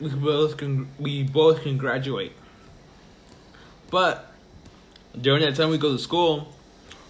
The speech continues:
who's going to every class, who's going, paying attention to everything, and then who's the other person who's slacking off? And that's how I think about it. And so when we go to purgatory,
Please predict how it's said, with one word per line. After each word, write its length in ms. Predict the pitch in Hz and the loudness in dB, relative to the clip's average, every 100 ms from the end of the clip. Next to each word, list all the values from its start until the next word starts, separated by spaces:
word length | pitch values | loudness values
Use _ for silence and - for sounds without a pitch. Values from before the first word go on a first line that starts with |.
| - | -10
who's 180 | 147 143 | -6 0
going 240 | 156 151 | 0 0
to 120 | 139 | 0
every 260 | 127 143 156 | 0 2 0
class, 460 | - 139 131 127 135 | 0 0 2 2 2
who's 120 | 131 | -2
going, 320 | 143 139 139 | -2 -4 -4
paying 180 | 143 139 | -2 0
attention 400 | 135 139 139 135 | 0 -2 -2 -4
to 140 | 131 | -2
everything, 560 | 120 139 139 139 143 139 - - - - - | -2 -2 -2 -2 -2 -4 -12 -20 -20 -20 -12
and 100 | 143 | -4
then 120 | 156 160 | 0 0
who's 160 | 175 | 0
the 60 | 156 | -2
other 120 | 170 160 | -2 -4
person 260 | 175 160 | -4 -2
who's 160 | 156 139 | -4 -2
slacking 320 | 151 - 156 | -4 -4 -4
off? 320 | 151 120 - - - - - - | 0 -2 -4 -20 -20 -20 -20 -2
And 80 | 151 | 0
that's 100 | 170 | 4
how 160 | 202 | 6
I 80 | 190 | 6
think 260 | 139 170 165 | 4 2 2
about 320 | 151 131 113 | 2 2 0
it. 140 | 110 - - - - - - - - - - - | -6 -10 -20 -20 -20 -20 -20 -20 -20 -20 -20 -6
And 160 | 147 | -4
so 580 | 139 175 151 147 139 123 - - - | -2 2 4 6 4 0 -8 -20 -6
when 180 | 156 156 | 0 2
we 100 | 165 | 2
go 180 | 185 170 | 2 2
to 60 | |
purgatory, 760 | 139 214 220 208 175 147 147 | 4 6 6 6 4 4 4